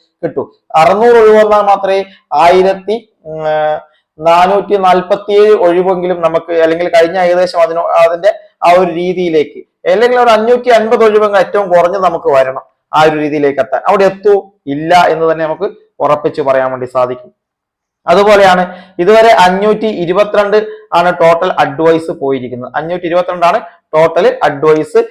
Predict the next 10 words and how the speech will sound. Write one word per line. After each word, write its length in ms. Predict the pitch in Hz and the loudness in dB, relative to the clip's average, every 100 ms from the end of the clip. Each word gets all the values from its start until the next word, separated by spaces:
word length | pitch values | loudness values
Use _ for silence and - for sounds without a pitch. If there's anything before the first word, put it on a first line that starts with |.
| - - | -8 -10
ഇതുവരെ 400 | 151 196 160 170 - - _ | -2 2 4 2 -2 -10 _
പോയിരിക്കുന്നതെന്ന് 760 | 156 160 151 147 151 151 156 180 | -2 -2 -2 -6 -6 -6 -6 -6
നിങ്ങൾ 160 | 151 165 165 - - | -2 -2 -4 -12 -8
നോക്കുക. 300 | 147 147 131 165 220 - _ 139 | -6 -4 0 0 -2 -8 _ -12
ഏം, 200 | 139 139 - _ _ _ _ _ _ - 196 | -10 -10 -16 _ _ _ _ _ _ -8 -4
അഞ്ഞൂറ്റി 260 | 208 185 | -2 -2
ഇരുപത്തിരണ്ട്. 300 | 160 135 127 120 - - | -2 -4 -6 -14 -16 -6
ഇവിടെ 240 | 185 247 | -2 0
എന്ന് 200 | 247 247 | 0 0
പറയുന്നത് 340 | 240 233 233 | 0 0 0